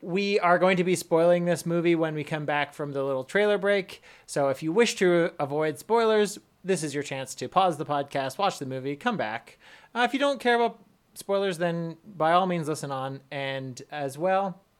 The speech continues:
if you are worried about any of the triggering or potentially triggering scenes that are likely to happen in this movie,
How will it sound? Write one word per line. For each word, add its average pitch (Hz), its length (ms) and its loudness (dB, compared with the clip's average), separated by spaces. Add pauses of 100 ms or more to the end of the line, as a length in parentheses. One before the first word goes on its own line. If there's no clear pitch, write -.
if 160 240 -4
you 160 140 0
are 151 100 2
worried 160 260 0
about 156 220 -2
any 156 220 -6
of 135 100 -8
the 139 120 -10
triggering 180 640 -2
or 147 80 -2
potentially 180 540 -4
triggering 170 480 -4
scenes 160 560 -6 (440)
that 131 360 -4 (100)
are 123 280 -6
likely 147 340 -4
to 143 160 -4
happen 147 340 -4
in 139 140 -8
this 139 200 -8
movie, 190 460 -2